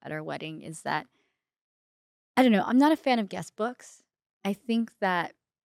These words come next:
people tend to forget about guest books. Like, it's fun in the moment, but then you put it on a shelf and you forget about it.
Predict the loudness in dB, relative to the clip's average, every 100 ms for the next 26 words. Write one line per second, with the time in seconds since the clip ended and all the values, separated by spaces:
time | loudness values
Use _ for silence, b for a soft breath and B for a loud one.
0 | _ _ _ -12 -8 -8 -8 -8 -8 -10
1 | -10 -10 -8 -8 -8 -10 -8 -6 -6 -10
2 | -8 -10 -8 -8 -8 -8 -4 -2 -2 -6
3 | -8 -6 -6 -6 -8 -10 -8 -8 -10 -8
4 | -6 -4 -6 -8 -8 -8 -8 -12 -10 -10
5 | -8 -6 -6 -6 -6 -10